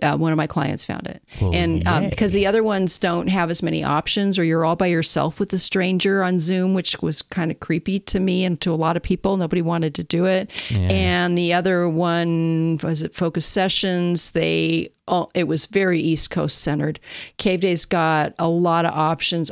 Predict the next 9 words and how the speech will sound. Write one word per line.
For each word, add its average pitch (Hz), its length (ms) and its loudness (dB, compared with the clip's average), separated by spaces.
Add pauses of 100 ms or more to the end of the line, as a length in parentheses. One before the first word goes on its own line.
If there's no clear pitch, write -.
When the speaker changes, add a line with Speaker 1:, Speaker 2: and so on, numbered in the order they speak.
Speaker 1:
all 175 200 2
different 170 300 -2
time 170 300 0
zones, 170 340 0
even 160 220 0
some 160 200 0
on 156 220 0
weekends. 156 760 -2 (680)
Um, 156 580 -2